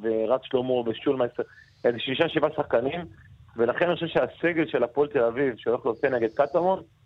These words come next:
הוא פש-, זה פשוט קבוצה לא טובה מ-, לא יותר טובה מקטמון, ואני לא בטוח בכלל שהפועל תנצח,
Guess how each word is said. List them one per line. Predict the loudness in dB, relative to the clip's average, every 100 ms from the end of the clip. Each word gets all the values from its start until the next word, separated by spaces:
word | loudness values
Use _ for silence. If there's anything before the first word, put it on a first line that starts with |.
| -18
הוא | -10
פש-, | -8 -6 -6 0
זה | -2
פשוט | -2 -6 -2
קבוצה | -2 0 2 2
לא | 2 0
טובה | -2 -2 -2
מ-, | -2
לא | -2
יותר | -2 -2
טובה | -2 -2
מקטמון, | -2 -2 -2 -2 -2 -2 -4 -6 -14 _ _ _
ואני | -4 -2 2
לא | 2
בטוח | 2 0 0
בכלל | 0 -2
שהפועל | -2 -2 0
תנצח, | 0 -2 -2